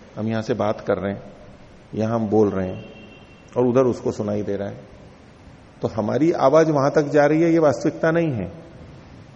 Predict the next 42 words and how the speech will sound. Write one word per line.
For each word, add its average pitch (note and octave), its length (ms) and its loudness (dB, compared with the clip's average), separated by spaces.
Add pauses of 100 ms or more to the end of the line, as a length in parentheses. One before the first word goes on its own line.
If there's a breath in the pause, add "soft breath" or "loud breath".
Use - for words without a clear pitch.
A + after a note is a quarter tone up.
(140)
लेकिन C3+ 160 -2
हम C3+ 120 0
यही C3+ 200 4
कहते B2 300 0
हैं - 20 0
कि B2 140 0
भाई, - 20 2
आपकी A2+ 280 0
आवाज G#2+ 280 2
आ A#2+ 220 2
रही A2 280 2
है, G#2+ 240 -2
आपकी A2 320 -2
आवाज G#2 300 2
धीमे B2 360 -2
है, G#2+ 560 -4
इनकी A#2 280 0
आवाज G2+ 360 2
मोटी G#2+ 380 -2
है, G2+ 160 0
देखो A#2+ 280 2
वो G#2+ 240 -2
बोल G#2+ 240 2
रहे D3 120 4
हैं D#3 60 4
और C#3 80 2
यहां B2+ 300 2
आ - 20 -2
रही G#2+ 160 0
है। D3+ 100 2 (400 loud breath)
प्रथम F#3 240 2
दृष्टया E3 340 4
ये D#3+ 140 4
लगेगा C3+ 380 4
कि E3 100 0
वही C#3+ 340 2
ध्वनि A2 540 -6
चल A2+ 260 -2
करके G#2 360 -2
जा A#2 140 2
रही F#2 180 -4
है, F#2 180 -12